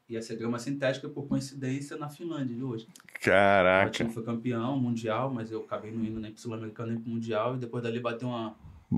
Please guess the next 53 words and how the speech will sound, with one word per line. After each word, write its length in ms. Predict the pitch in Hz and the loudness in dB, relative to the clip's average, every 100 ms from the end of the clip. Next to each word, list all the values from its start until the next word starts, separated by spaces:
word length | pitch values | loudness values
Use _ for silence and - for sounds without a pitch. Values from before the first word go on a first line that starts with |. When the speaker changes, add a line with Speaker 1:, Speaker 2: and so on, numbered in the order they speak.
| - | 0
Speaker 2:
Tu 100 | - - | -6 6
ficou, 200 | 110 - | 8 8
bateu 140 | 113 | 6
uma 120 | 98 | 6
Speaker 1:
bateu 180 | 107 110 | 8 8
Speaker 2:
tristeza? 340 | 107 - 123 | 8 8 10
Speaker 1:
uma 60 | 85 | 10
deprê 540 | 107 - 95 113 117 | 6 -6 -4 -2 -2
e 40 | 110 | -2
tal, 180 | 107 120 | -2 -2
ainda 140 | 113 | -2
mais 200 | 117 127 | 0 -2
vendo 180 | 120 123 | -2 -4
os 80 | 120 | -4
companheiros, 540 | 120 113 110 127 123 | -6 -6 0 0 0
saber 260 | 107 104 113 | -2 -2 -4
que 60 | - | -6
eu 40 | |
podia 220 | 113 110 | -10 -8
tá 160 | 113 113 | -6 -4
lá 220 | 104 117 | -2 -4
e 40 | 113 | -4
tal, 240 | 113 117 | -4 -4
ficou 160 | - 156 | -4 -2
uma 100 | 143 | 0
tristeza, 380 | 127 123 117 123 | -2 -4 -2 -2
aí 60 | |
eu 60 | 123 | -2
pensei, 400 | - 120 - 107 | -6 -6 -4 -6
"Ah, 100 | - 104 | -6 -16
não, 140 | 101 107 | -20 -12
vou, 220 | 117 113 - | -10 -10 -10
pra 120 | 107 | -12
mim 100 | 110 | -10
não 120 | 117 | -10
dá." 200 | 110 90 _ - - _ _ _ _ 104 | -10 -12 _ -20 -20 _ _ _ _ -14
Aí 80 | |
eu 40 | 113 | -12
fiquei 160 | - | -2
mais 160 | 127 123 | 0 0
um 60 | 131 | -2
pouquinho, 600 | 135 - 131 156 160 127 | -2 -2 -2 -2 -2 0
aí 100 | 120 | 2
o 60 | |
Abel 240 | 117 120 113 | 2 2 2
Braga 400 | 104 107 110 - - - - - - _ _ _ - | 2 0 -2 -8 -12 -18 -16 -18 -20 _ _ _ -8
me 80 | 117 | -4
puxou 260 | 113 113 110 | -2 0 -2
pro 60 | 113 | -2
profissional. 580 | - 123 117 131 - - _ _ _ - - | -4 -2 -2 -2 -4 -12 _ _ _ 2 8
Speaker 2:
Isso 300 | 127 - 127 | 10 12 12
já 200 | 127 123 | 12 12
em? 340 | 151 202 311 | 12 10 4